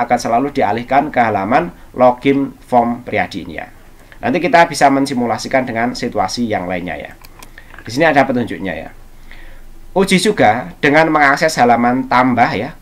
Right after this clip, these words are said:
dalam tab yang berbeda dalam satu browser.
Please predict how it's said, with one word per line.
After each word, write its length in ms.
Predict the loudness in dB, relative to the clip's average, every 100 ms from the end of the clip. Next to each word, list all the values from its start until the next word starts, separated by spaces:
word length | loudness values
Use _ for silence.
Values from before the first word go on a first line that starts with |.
| -20 -20 -20 -2
dalam 400 | 4 6 6 4
tab 240 | 2 2
yang 320 | 2 2 2
berbeda 560 | -2 -4 0 4 4 4
dalam 400 | 2 2 2 0
satu 400 | -2 -4 -4 -8
browser. 400 | -6 -4 -4